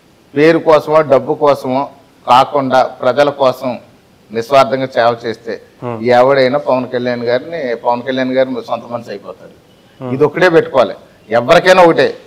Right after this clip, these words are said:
Speaker 1: ఒక చిన్న మారుమూల జన సైనికుడు, కులాలకు అతీతంగా, మతాలకు అతీతంగా ఎవడైనా సరే ప్రజల కోసం నిస్వార్థంగా సేవ చేయాలన్న తప్పు నుండి హార్డ్ వర్క్ చేయగలిగితే వాడు ఖచ్చితంగా పవన్ కళ్యాణ్ గారి దగ్గర టాప్ టెన్ లో ఉంటాడు.
Speaker 2: Hmm.
Speaker 1: దానికి నేనే నిదర్శనం.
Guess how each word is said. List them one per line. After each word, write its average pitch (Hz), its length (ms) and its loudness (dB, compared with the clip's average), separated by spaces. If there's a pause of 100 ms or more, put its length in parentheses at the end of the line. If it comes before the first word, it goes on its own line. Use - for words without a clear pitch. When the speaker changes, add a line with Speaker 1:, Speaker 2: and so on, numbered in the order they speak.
(200)
Speaker 1:
ఒక 117 160 -6
చిన్న 165 420 0
మారుమూల 160 600 4
జన 143 280 0
సైనికుడు, 147 500 0
కులాలకు 160 440 4
అతీతంగా, 143 640 0 (340)
మతాలకు 151 500 4
అతీతంగా 143 420 -2
ఎవడైనా 135 640 4
సరే 131 320 2 (360)
ప్రజల 139 280 4
కోసం 143 500 0
నిస్వార్థంగా 151 640 2
సేవ 143 420 4
చేయాలన్న 139 300 0
తప్పు 131 340 -2
నుండి 131 280 -4
హార్డ్ 131 300 4
వర్క్ 143 300 0
చేయగలిగితే 123 540 -4 (600)
వాడు 135 200 4
ఖచ్చితంగా 143 460 -4
పవన్ 139 320 -2
కళ్యాణ్ 139 340 0
గారి 135 180 0
దగ్గర 143 140 -2
టాప్ - 340 0
టెన్ 123 160 -4
లో 113 100 -4
ఉంటాడు. 101 500 -14
Speaker 2:
Hmm. 117 680 -12
Speaker 1:
దానికి 139 240 2
నేనే 135 240 -2
నిదర్శనం. 117 440 -6